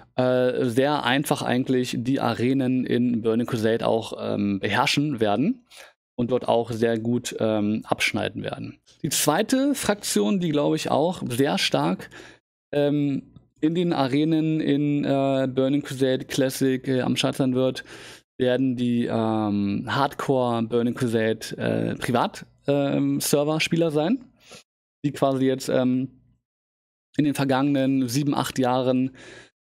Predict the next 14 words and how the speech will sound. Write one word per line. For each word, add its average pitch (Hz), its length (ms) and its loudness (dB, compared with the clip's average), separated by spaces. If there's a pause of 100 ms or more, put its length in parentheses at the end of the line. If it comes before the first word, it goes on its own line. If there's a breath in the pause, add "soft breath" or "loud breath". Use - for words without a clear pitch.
nichts 160 260 -2
anderes 143 280 0
gemacht 139 340 0
haben, 131 300 0
als 127 220 -2
auf, 120 420 0
ähm, 117 400 0 (380)
irgendwelchen 131 720 2
Burning 123 220 2
Crusade 123 300 2
Privatservern 123 580 0
Arena 123 340 0
zu 165 120 -2
spielen. 185 500 0